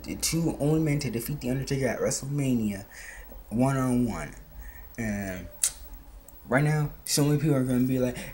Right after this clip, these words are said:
"Brock, Brock, Brock, Brock." People are gonna be Brock, say, chanting Suplex City to Roman. I don't know if this is gonna happen or not,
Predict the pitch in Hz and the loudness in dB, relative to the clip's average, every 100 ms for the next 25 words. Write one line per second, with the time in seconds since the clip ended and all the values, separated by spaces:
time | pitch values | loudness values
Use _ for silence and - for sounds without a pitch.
0 | 127 120 170 185 165 - - 180 160 - | -4 -2 0 0 0 -6 0 0 0 -4
1 | - 190 170 - - 180 185 113 - 170 | 0 0 0 -4 -4 -2 -2 -4 -4 2
2 | 185 151 143 131 117 135 127 127 - - | 4 4 2 0 0 0 0 -4 -12 -14
3 | - 107 107 139 - - 139 123 107 104 | -14 -4 0 2 0 0 2 4 4 4
4 | - 170 175 151 - 135 - - - 151 | 2 0 -2 -4 -4 -4 -2 -4 -2 -2
5 | 156 123 127 139 147 139 - - 131 151 | -2 -2 -2 0 0 -4 -8 -6 0 2
6 | 151 135 139 135 143 135 127 139 143 147 | 2 0 -2 -2 0 0 0 0 -2 -2
7 | 139 143 143 139 | -2 -2 -2 -4